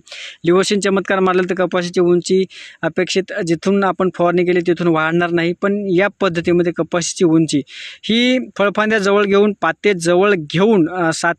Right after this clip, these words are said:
ते आठ, दहा फुटापर्यंत आपल्याला बघायला मिळते. त्यामुळे महत्त्वाचं नियोजन आहे. आपण नियोजन करत असताना कुठलेही अधिक खत, नत्रयुक्त अधिक खत देणं किंवा टॉनिक देणं किंवा वरखत देणं, याच्यामुळे हे अंतर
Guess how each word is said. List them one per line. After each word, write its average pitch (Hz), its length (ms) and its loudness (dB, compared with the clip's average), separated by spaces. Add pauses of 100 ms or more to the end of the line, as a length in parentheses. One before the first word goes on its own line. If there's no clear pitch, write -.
ते 202 80 2
आठ, 185 300 -2
दहा 160 220 -2
फुटापर्यंत 180 640 -2
आपल्याला 160 260 -2
बघायला 160 420 -2 (220)
मिळते. 160 340 0
त्यामुळे 185 480 -2
महत्त्वाचं 175 580 0
नियोजन 175 420 2
आहे. 170 200 0 (440)
आपण 185 420 0 (720)
नियोजन 175 420 2
करत 180 240 -2
असताना 190 800 0 (160)
कुठलेही 196 480 0
अधिक 175 360 0
खत, 165 160 -4 (100)
नत्रयुक्त 185 560 -2
अधिक 170 320 -2
खत 180 120 -4
देणं 165 400 0
किंवा 160 260 -2 (100)
टॉनिक 156 340 0
देणं 156 320 0 (380)
किंवा 165 160 0
वरखत 156 380 -2
देणं, 160 280 0
याच्यामुळे 175 500 0
हे 180 80 -2
अंतर 156 320 -2